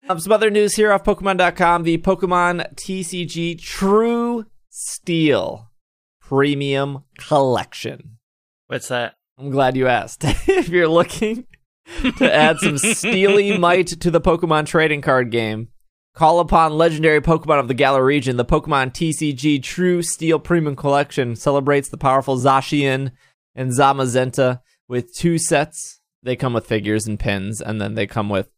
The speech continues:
Speaker 1: six booster packs. They're thirty bucks.
Speaker 2: Are the booster packs good?
Speaker 1: Oh, no.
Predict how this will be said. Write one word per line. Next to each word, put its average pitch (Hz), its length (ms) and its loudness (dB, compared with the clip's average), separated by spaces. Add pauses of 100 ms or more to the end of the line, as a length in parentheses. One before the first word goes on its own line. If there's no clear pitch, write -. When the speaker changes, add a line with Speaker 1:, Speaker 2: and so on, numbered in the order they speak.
(120)
Speaker 1:
six - 260 -6
booster - 260 -4
packs. 107 420 -2
They're 180 180 0
thirty 170 240 2
bucks. - 500 -4 (1200)
Speaker 2:
Are 131 120 0
the 127 120 -6
booster 131 420 -4
packs 113 400 -4
good? 98 640 -6
Speaker 1:
Oh, 123 160 0
no. 110 400 -12